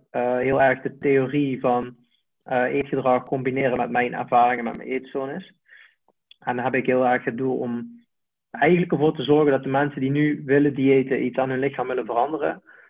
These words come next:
dat ze dat op een zo verantwoord mogelijke manier doen. En zeker het stukje, het mentale stukje in het proces niet vergeten. Dus waar ik eigenlijk zeg van, oké, er is,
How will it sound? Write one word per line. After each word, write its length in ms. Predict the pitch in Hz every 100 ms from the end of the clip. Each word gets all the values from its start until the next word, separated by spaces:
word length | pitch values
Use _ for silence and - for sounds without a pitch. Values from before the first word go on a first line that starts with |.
| _
dat 220 | 123 123
ze 80 | 127
dat 160 | 123
op 100 | 123
een 420 | 120 117 120 - _
zo 240 | - - 113
verantwoord 600 | 113 120 123 123 117 - -
mogelijke 380 | 131 120 120 123
manier 280 | 117 120 113
doen. 300 | 151 240 - _ _ _ _ -
En 360 | 123 123 123 117
zeker 340 | 127 131 131
het 120 | 120
stukje, 400 | - 127 120 127
het 160 | 117 120
mentale 400 | 127 120 120 123
stukje 460 | - 127 - 120 -
in 220 | - 131
het 140 | 131
proces 480 | 135 131 113 113 117
niet 200 | 120 113
vergeten. 420 | - 110 110 _
Dus 140 | - -
waar 160 | 117
ik 80 | 110
eigenlijk 320 | 117 113 110
zeg 140 | 110 110
van, 120 | 120
oké, 160 | 117 113
er 200 | 113 120
is, 180 | -